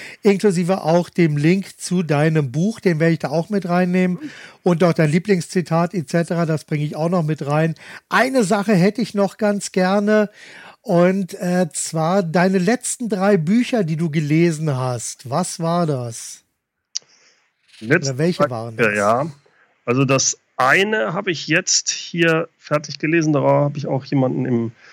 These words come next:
Speaker 2: ähm, im, äh, Interview. Das ist, Moment, ich hab, hab ich's hier? Genau, Moment.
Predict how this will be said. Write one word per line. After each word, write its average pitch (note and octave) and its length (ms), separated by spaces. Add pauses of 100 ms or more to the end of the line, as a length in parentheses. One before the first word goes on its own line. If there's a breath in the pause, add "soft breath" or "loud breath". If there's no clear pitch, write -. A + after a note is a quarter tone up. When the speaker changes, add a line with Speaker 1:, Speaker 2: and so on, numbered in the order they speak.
(340 soft breath)
Speaker 2:
ähm, G#2+ 600 (1080)
im, G2 480
äh, - 420
Interview. E3 640
Das B2+ 280
ist, - 500
Moment, B2 300
ich C#3+ 160
hab, D3+ 80 (440)
hab C#3 140
ich's D3+ 160
hier? F3+ 380 (920)
Genau, B2 180
Moment. A#2+ 400